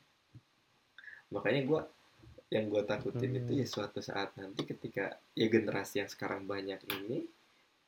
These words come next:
Speaker 1: nggak ditopang dengan misalnya nanti ya anak mudanya atau misalnya anak-anaknya yang kurang gitu. Makanya mereka tuh akan suatu saat ketika umurnya udah di atas enam puluh, enam puluh lima tahun itu, misal dengan, ya, dengan persiapan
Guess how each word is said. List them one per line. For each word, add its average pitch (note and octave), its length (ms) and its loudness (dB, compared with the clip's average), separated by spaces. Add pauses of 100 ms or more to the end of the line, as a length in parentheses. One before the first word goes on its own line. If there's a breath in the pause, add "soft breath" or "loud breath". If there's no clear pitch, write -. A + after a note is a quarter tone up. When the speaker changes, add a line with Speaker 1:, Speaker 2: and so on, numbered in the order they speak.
(380)
Speaker 1:
nggak G#2 320 2
ditopang B2 480 -2
dengan A#2 280 0
misalnya A#2 440 -2
nanti - 240 -4 (960)
ya A2 160 -2
anak - 160 -10
mudanya G2+ 640 -2
atau G2+ 160 -6
misalnya F#2+ 240 -8
anak-anaknya F#2+ 480 -8
yang A2 80 -8
kurang A#2 360 0
gitu. G2 200 -12
Makanya A#2 280 -6
mereka - 280 -4
tuh B2+ 160 -2
akan - 160 -4
suatu - 280 -8
saat - 280 -6 (240)
ketika - 240 -6 (480)
umurnya G#2 400 0
udah G2 80 2
di G2 80 2
atas - 240 -6
enam G2+ 160 -2
puluh, G2+ 240 -2
enam G2 160 -6
puluh G2+ 220 4
lima G2+ 180 -2
tahun G2 320 -2
itu, A2+ 240 2 (640 loud breath)
misal F#2+ 320 -4
dengan, F#2 320 -8 (1200)
ya, A#2+ 160 -2
dengan G2 160 -4
persiapan - 560 -6